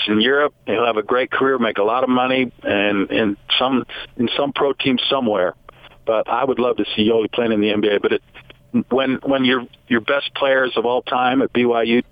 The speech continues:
don't really make it in the N B A, it, it's just a hard road. And, uh, we'll see. I, I hope, I hope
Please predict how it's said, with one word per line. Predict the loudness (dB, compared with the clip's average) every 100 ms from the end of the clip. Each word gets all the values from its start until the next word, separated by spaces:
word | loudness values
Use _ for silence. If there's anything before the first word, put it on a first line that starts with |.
| -2
don't | -2 -2 -8 _
really | 0 2 2
make | 0 0
it | 0
in | 2
the | 0
N | 0
B | 2
A, | 2 0 -4 -14 -18 -20 -20 -16 -4
it, | 0
it's | 0 0 -2
just | -2
a | -4
hard | -2 0
road. | 2 2 2 -2 -4
And, | -2 0 0 0
uh, | 2
we'll | 0 0
see. | 0
I, | 2 2 0
I |
hope, | 0 -4 _ -6
I | -2
hope | 0 -2